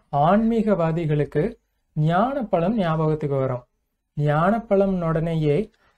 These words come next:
உங்களுக்கு முருகனுடைய கதை ஞாபகத்துக்கு வந்திருக்கும். அந்த கதை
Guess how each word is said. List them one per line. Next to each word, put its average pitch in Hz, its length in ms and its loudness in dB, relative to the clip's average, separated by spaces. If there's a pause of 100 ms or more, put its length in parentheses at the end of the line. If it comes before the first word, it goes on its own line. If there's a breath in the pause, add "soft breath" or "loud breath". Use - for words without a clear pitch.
உங்களுக்கு 202 760 0 (180)
முருகனுடைய 190 920 0
கதை 156 580 -2
ஞாபகத்துக்கு 160 720 -2
வந்திருக்கும். 135 580 -4 (680)
அந்த 247 560 0
கதை 175 580 2